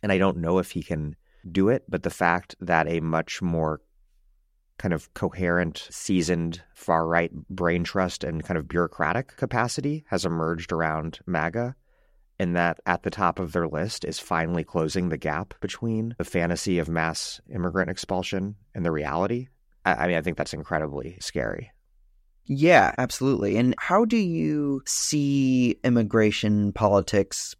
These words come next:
Speaker 2: playing out o-, over the next year or so? Like, what do you think Biden will do over, over the next year, if anything, o-, on this issue?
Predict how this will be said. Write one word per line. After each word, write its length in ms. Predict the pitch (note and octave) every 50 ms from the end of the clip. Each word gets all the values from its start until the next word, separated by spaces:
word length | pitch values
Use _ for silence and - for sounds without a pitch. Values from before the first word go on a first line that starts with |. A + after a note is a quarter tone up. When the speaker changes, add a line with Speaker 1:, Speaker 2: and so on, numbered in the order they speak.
| _ _
Speaker 2:
playing 520 | - - - B2 A#2+ A2+ A2 G#2+ G2+ F#2
out 300 | F2+ F#2+ F#2+ F#2 - - -
o-, 160 | - G#2+ F#2+ -
over 200 | A2 G#2+ G2+ A2
the 80 | G2 G#2
next 320 | G2+ F2+ F2 - - -
year 260 | - F#2+ F#2+ F2+ C#2+ G#1+
or 60 | -
so? 340 | - - - A1+ G#1+ G1+ -
Like, 320 | - - - - - - _
what 340 | - - - - C3+ C#3+ D#3
do 80 | D#3 E3
you 220 | D#3 D3 C#3 B2+
think 520 | - - - B2+ A#2+ A#2 A2+ A2+ G#2+ - - -
Biden 380 | C#3+ C#3+ D#3 E3 D#3 D#3+ D#3
will 160 | D3+ D3+ D3
do 480 | C#3+ D3 D3+ D3+ D3 C#3+ C#3+ C#3+ C#3+ C#3+
over, 180 | C#3 C3+ D3 -
over 180 | - C3 C3
the 80 | C#3 C#3
next 340 | C#3 C3+ B2+ - - - -
year, 220 | C3+ C3+ C3 C3
if 140 | C3 - -
anything, 920 | C3+ C3+ C3 B2+ - - B2+ B2+ B2+ B2+ B2+ B2 B2 B2 B2 B2 B2 - - _ _
o-, 300 | - - - - F2 - -
on 180 | B2+ C3 C3 C3
this 220 | C3 B2 - -
issue? 680 | C3 A#2+ - - C3+ B2+ B2+ B2 B2 B2 B2 B2 A#2+